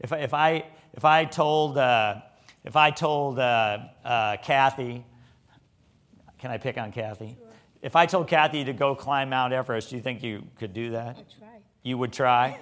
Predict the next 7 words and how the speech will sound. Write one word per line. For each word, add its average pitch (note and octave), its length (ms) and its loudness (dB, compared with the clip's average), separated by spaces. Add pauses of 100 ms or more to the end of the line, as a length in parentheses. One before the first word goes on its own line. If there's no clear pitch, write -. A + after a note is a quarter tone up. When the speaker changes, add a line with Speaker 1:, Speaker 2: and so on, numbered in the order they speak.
(260)
Speaker 2:
<laughs> - 100 -10 (880)
Speaker 1:
She F#3+ 220 -6
would, F3+ 360 6
probably. C3 540 6 (2000)
<clears throat> C3+ 240 -6 (380)
But, F3 440 4 (1120)
but F#3+ 220 6